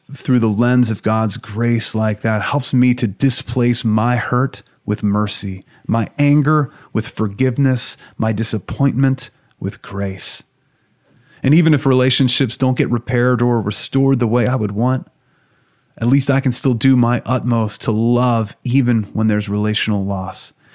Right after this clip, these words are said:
And in doing my best to love God and love others faithfully,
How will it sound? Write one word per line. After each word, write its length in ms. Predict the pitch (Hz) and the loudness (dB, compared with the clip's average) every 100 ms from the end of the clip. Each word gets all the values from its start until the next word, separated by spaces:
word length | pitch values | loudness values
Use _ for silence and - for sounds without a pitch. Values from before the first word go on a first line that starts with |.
| - | -6
And 120 | - | 0
in 80 | 123 | 2
doing 260 | 117 143 139 | 4 4 4
my 140 | 135 | 2
best 300 | 113 131 120 | 2 0 -2
to 60 | - | -2
love 320 | 113 123 117 | 0 0 0
God 380 | 123 117 120 120 | 0 0 0 0
and 200 | 123 117 | 0 2
love 280 | 120 123 117 - | 2 0 -2 -2
others 420 | 123 117 110 - | 0 0 -2 -4
faithfully, 720 | - 120 120 - 123 127 | -2 -2 -2 -2 0 0